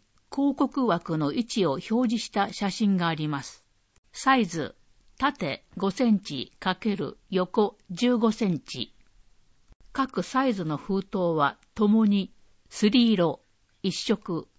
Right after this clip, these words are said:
封筒の文字と同じ青。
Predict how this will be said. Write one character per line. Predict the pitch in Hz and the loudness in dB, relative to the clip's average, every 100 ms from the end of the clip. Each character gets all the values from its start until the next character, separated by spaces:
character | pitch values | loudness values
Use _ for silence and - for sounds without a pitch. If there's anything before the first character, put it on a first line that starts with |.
| _ _ _ | _ _ _
封 | - 294 | 0 0
筒 | 277 285 254 | 2 4 6
の | 240 | 6
文 | 240 240 | 6 4
字 | 170 | 0
と | 131 120 - | -2 -4 -2
同 | 175 190 | 0 0
じ | 180 165 - | -2 -4 -4
青。 | 165 160 - | -2 -2 -4